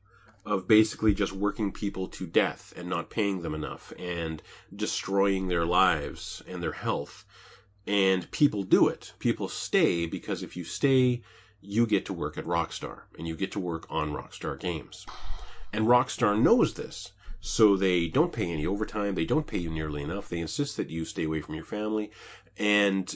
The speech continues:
and, um, and then later in the thread, people were, people were talking about where these reports come from. And then people in the industry came into the thread and started talking about friends that they know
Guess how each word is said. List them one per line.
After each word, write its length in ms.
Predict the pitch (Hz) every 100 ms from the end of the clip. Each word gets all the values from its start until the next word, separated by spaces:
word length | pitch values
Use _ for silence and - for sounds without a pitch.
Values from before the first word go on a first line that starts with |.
| -
and, 440 | 101 98 95 87
um, 520 | 95 95 92 90 90 -
and 220 | 117 117
then 360 | 113 190 180 101
later 300 | 98 135 156
in 80 | 123
the 80 | 107
thread, 400 | - 151 113 92
people 240 | 131 127
were, 180 | 110 101
people 280 | - 165 165
were 80 | 127
talking 300 | 120 110 110
about 200 | 98 95
where 160 | 98 98
these 200 | 98 98
reports 360 | 87 80 76
come 240 | - 95 90
from. 280 | - 73 - - - - - - -
And 240 | - 110 123
then 260 | 165 156
people 380 | 135 - 156 127
in 80 | 113
the 160 | 107 104
industry 380 | 135 - 101 90
came 240 | 104 87
into 180 | 85 -
the 100 | 87
thread 300 | - 90 82
and 80 | 82
started 280 | - 90 -
talking 260 | 107 107
about 180 | 95 92
friends 380 | - 110 110 101
that 140 | 92
they 160 | 95 92
know 420 | 107 107 80